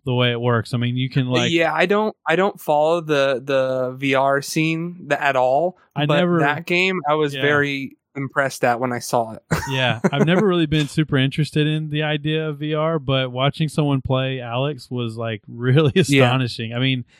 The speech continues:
Speaker 1: you know, you could throw things and catch it. You can, you know, uh, you could drop ammo out of your gun and pick it up. I mean, it was,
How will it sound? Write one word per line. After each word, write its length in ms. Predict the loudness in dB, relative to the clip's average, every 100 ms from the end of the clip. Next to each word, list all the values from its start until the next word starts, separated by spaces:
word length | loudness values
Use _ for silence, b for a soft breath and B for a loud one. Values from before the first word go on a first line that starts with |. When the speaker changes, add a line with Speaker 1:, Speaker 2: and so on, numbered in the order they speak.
| b b
Speaker 1:
you 140 | -2 2
know, 160 | 2
you 140 | 2 0
could 180 | -4 0
throw 200 | 0 0
things 340 | -2 -2 -4
and 160 | -10 -4
catch 400 | 0 0 0 0
it. 360 | 0 0 -4
You 140 | -6 -6
can, 400 | -6 -8 -12 _ -10
you 140 | -4
know, 240 | -4 -4 -8 _ _ _ _
uh, 140 | -20 -10
you 180 | -6 -4
could 220 | -6 -10 -14 _ _ -20 -20 -10
drop 320 | 0 2 2 -2
ammo 300 | -2 -2 -2
out 140 | -2
of 60 | -4
your 120 | -6
gun 520 | -2 -2 0 0 -2
and 100 | -2
pick 220 | 0 0
it 120 | 0 0
up. 400 | 0 2 2 0
I 40 |
mean, 220 | -2 -2 -2
it 180 | -6
was, 420 | -4 -4 -6 -20